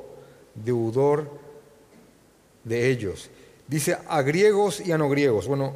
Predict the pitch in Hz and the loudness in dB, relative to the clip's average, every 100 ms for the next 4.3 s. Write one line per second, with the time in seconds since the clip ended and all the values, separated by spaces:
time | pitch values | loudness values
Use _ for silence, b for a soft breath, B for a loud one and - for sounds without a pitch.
0 | - 160 208 185 160 160 - 139 147 135 | -6 -4 0 2 4 2 -2 0 2 2
1 | 131 113 104 - - - - - _ _ | 2 2 0 -6 -18 -20 -20 -20 _ _
2 | - 123 127 151 147 147 135 135 127 131 | -6 -2 0 2 2 2 0 -2 0 -2
3 | 131 127 110 101 - - - - _ _ | 0 0 0 -2 -10 -20 -20 -20 _ _
4 | _ - 160 | _ -16 -16